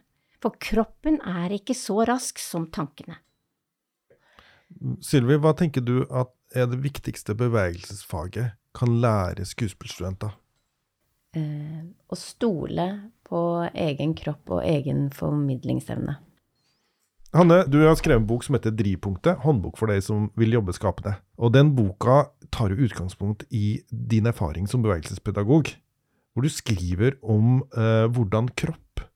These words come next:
Speaker 2: og det å skape henger sammen. Hvorfor gjør det det?
Speaker 1: Kroppen, når den får mulighet, så er den intuitiv skapende. Det er tankene som ofte stopper kroppens intuitive handling.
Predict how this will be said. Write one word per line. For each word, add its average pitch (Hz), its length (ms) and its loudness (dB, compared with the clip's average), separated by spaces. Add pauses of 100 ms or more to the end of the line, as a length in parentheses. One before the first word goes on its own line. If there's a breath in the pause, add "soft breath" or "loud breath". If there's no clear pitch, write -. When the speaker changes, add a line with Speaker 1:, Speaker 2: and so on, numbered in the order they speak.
(220)
Speaker 2:
og 127 360 2
det 120 140 2
å - 20 0
skape 117 560 0
henger 117 240 2
sammen. 101 300 -2 (580)
Hvorfor 151 240 4
gjør 170 160 8
det 165 140 4
det? 220 40 -6 (520)
Speaker 1:
Kroppen, 262 840 4
når 196 380 4
den 220 160 2
får 220 240 2
mulighet, 226 580 4
så - 240 -6
er 170 200 -2
den 202 200 -2
intuitiv 175 800 0
skapende. 175 680 -2 (440)
Det 196 80 -4
er 196 220 0
tankene 226 960 4 (220 loud breath)
som 220 460 2
ofte - 440 -6
stopper - 960 -2 (100)
kroppens - 800 -4
intuitive 175 1120 0
handling. 170 540 -4